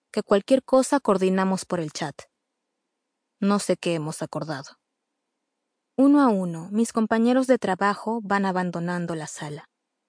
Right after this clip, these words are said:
hasta que me quedo sola con mi propia imagen sobre la pantalla. Luis y yo habíamos empezado a buscar el embarazo casi un año antes.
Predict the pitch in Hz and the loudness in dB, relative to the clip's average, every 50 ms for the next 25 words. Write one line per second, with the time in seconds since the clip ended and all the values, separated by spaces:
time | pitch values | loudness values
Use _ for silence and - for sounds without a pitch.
0 | _ - 196 190 - - 190 - 190 190 185 - - 202 196 214 208 - - - | _ -4 -4 -2 0 -2 0 0 0 0 -2 0 -2 -2 0 0 -2 -2 0 0
1 | 220 214 220 220 214 _ - 196 190 185 185 - _ 196 202 202 - 214 208 202 | 2 4 4 2 0 _ -2 -2 0 0 -2 -2 _ 0 0 2 2 0 2 2
2 | 202 196 190 180 - 190 180 170 - 160 160 156 156 156 - - 147 156 _ 156 | 2 0 0 -2 -2 -6 -6 -6 -6 -8 -8 -6 -8 -8 -8 -8 -10 -8 _ -8
3 | 151 147 - - - _ _ _ _ _ _ _ _ _ _ _ _ _ _ _ | -10 -10 -12 -18 -20 _ _ _ _ _ _ _ _ _ _ _ _ _ _ _
4 | _ _ _ _ _ _ _ _ _ _ _ _ _ _ _ _ _ _ _ _ | _ _ _ _ _ _ _ _ _ _ _ _ _ _ _ _ _ _ _ _
5 | _ _ _ _ _ _ _ _ _ _ _ _ _ _ _ _ _ _ _ _ | _ _ _ _ _ _ _ _ _ _ _ _ _ _ _ _ _ _ _ _
6 | _ _ _ - 226 262 302 - - 349 302 285 285 269 254 247 220 240 240 233 | _ _ _ 0 0 0 2 2 -2 -2 2 4 6 6 6 6 4 4 4 6
7 | 226 226 220 - 214 202 - 180 - - 196 190 190 196 190 196 170 - - 190 | 4 2 2 0 -2 0 0 -2 0 2 0 2 2 0 -2 -2 -8 -2 -2 0
8 | 180 185 190 190 185 175 180 180 180 190 202 - - 214 214 _ - 285 285 - | 2 2 2 2 0 0 0 2 2 0 -2 -2 -4 -8 -8 _ -2 -2 0 2
9 | - 277 240 226 208 196 180 170 165 165 160 151 - - - - | 2 2 4 4 2 0 -2 -4 -6 -8 -12 -16 -16 -18 -20 -20